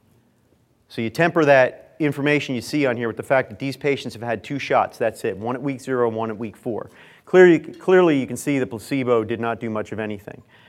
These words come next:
But in eighty-four, eighty-six, you know, mid eighties, at least fifty percent in their, uh, improvement in their psoriasis of their pasi score. Close to three quarters had a pasi seventy-five, and forty percent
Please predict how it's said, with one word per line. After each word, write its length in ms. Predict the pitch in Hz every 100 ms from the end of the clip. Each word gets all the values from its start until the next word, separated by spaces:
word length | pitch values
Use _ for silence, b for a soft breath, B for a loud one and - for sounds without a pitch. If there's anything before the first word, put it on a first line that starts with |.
| b b b
But 480 | 135 117 - - -
in 480 | 147 135 131 127 127 -
eighty-four, 960 | 156 170 165 147 143 139 135 131 131 143
eighty-six, 560 | 143 139 - 135 -
you 160 | 131 117
know, 240 | 110 104
mid 320 | - 127 139 -
eighties, 560 | 143 135 127 123 120 - b b b
at 120 | 117
least 420 | 143 175 202 -
fifty 220 | 156 143
percent 320 | 107 - 117
in 80 | 110
their, 160 | 104 98 _ -
uh, 280 | 104 98 -
improvement 420 | 110 123 117 110
in 60 | 107
their 100 | 104
psoriasis 540 | - 107 104 104 101
of 80 | 95
their 80 | 101
pasi 380 | - 101 95
score. 480 | 95 - 104 98 98 b b b b b b b _ _ -
Close 320 | 165 170 165
to 320 | 151 139 123
three 280 | 123 147 143
quarters 460 | 147 139 127 120
had 280 | 131 113 110
a 60 | 104
pasi 380 | 127 123 123 117
seventy-five, 880 | - 117 110 - 117 117 110 107 - b b
and 160 | 117 107
forty 360 | - 151 156
percent 560 | 151 120 - 131 117 110